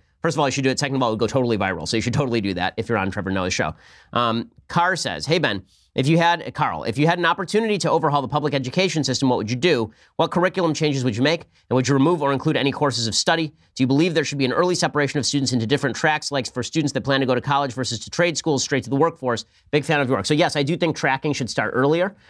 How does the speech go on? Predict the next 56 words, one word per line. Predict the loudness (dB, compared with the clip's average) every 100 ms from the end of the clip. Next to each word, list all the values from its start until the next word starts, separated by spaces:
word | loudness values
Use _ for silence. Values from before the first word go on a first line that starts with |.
| _
Um, | -2 0 -2
I | 0
don't | 0 0
think | -2
it | -4
should | -8
start, | -6 -2 0 -2 -6 _ -6
you | -2
know, |
once | 0 0 0
you're | 0
in, | 0 -2 0 2
now | 2 0
you | -2
don't | -2
even | -2
start | -4 -4
until | -4 -4
you're | -4
in | -2
grad | -2 -2 -4
school. | -8 -10
So | -4
certainly | -2 0 0
by | 0
the | -2
time | -2
you're | -2
in | -2
college, | -2 -2 -2
you | -6
should | -8
be | -6
tracked. | -2 0 -2 -6 _ _ -6
Now, |
the | 0
way | 2
it | 2
works | 0 0
in | 0
Israel | 2 2 0
is | 0
that | -4
you | -2
start | -2 -2
getting | -4
tracked | -2 -2 -2
at | -6
age | -4
seventeen, | -2 -2 -2 0 0
which | 0 -2
makes | -4
some | -2
sense | -2 -2 0
to | 0
me. | 0